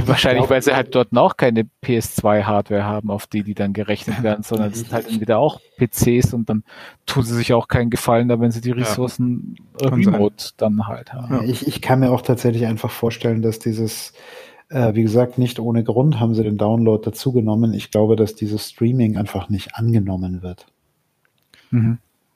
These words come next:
Speaker 3: Ich
Speaker 2: Auf
Speaker 3: kann,
Speaker 2: der
Speaker 3: genau, ich
Speaker 2: Konsole.
Speaker 3: kenn leider gar keine, ich kenn gar keine Zahlen. Ich kann nur sagen, ähm, man tut dem ganzen Streaming an der Stelle wahrscheinlich dahingehend Unrecht, es funktioniert wirklich gut.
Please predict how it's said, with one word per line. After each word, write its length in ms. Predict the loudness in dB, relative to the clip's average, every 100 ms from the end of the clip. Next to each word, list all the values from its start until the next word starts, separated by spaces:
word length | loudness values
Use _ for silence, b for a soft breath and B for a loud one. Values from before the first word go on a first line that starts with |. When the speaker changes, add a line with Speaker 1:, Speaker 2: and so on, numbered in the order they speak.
| _ _ -8
Speaker 3:
Ich 100 | -2
Speaker 2:
Auf 60 |
Speaker 3:
kann, 80 | 0
Speaker 2:
der 80 | 2
Speaker 3:
genau, 240 | 2 2
ich 60 | 2
Speaker 2:
Konsole. 160 | 2
Speaker 3:
kenn 80 | 2
leider 260 | 2 0 0
gar 140 | 0
keine, 260 | 0 -4 -4
ich 160 | -8
kenn 160 | -4 0
gar 140 | 0
keine 260 | 0 -2 -2
Zahlen. 360 | 0 0 2 0
Ich 140 | -2
kann 160 | -2 0
nur 140 | 0
sagen, 420 | 2 2 2 -2 -4
ähm, 360 | -4 -2 -2 -6 B B B B B B B
man 160 | 0 0
tut 180 | 2 0 -2 -4
dem 120 | 0 2
ganzen 360 | 2 0 -6
Streaming 480 | -6 0 2 2 0
an 100 | 0
der 100 | 0
Stelle 360 | 0 0 0 0
wahrscheinlich 400 | 0 0 0 0
dahingehend 460 | 0 2 0 -2
Unrecht, 280 | -2 -2 -4
es 80 | -6
funktioniert 560 | -2 -2 0 2 2 2
wirklich 280 | -2 -4
gut. 300 | -4 -4 -6